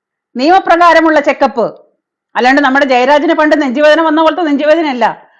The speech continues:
നിയമപ്രകാരമുള്ള ചെക്കപ്പ് നടത്തി. അദ്ദേഹം കുറെ കാലമായിട്ട് ഡോക്ടറെ കാണാൻ തന്നെ കൂട്ടാക്കാറില്ല. അപ്പൊ അവർക്ക് അതും ഉപകാരപ്പെട്ടു. അങ്ങനെ നിയമപ്രകാരമായിട്ട്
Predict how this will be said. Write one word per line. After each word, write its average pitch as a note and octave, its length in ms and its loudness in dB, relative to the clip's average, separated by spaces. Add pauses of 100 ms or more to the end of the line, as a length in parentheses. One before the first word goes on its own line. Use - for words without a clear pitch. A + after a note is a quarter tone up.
(180)
നിയമപ്രകാരമുള്ള D#4 760 2 (100)
ചെക്കപ്പ് C#4+ 340 -2
നടത്തി. B3+ 320 -4 (480)
അദ്ദേഹം C#4+ 360 2
കുറെ C#4+ 220 2
കാലമായിട്ട് D#4 420 2
ഡോക്ടറെ C4+ 300 0
കാണാൻ D4 260 0
തന്നെ E4+ 180 0
കൂട്ടാക്കാറില്ല. G#3+ 540 -4 (800)
അപ്പൊ B3 140 2 (200)
അവർക്ക് C#4 340 2 (680)
അതും B3+ 200 2 (420)
ഉപകാരപ്പെട്ടു. A3 640 -2 (560)
അങ്ങനെ C4 320 0 (520)
നിയമപ്രകാരമായിട്ട് C#4+ 800 2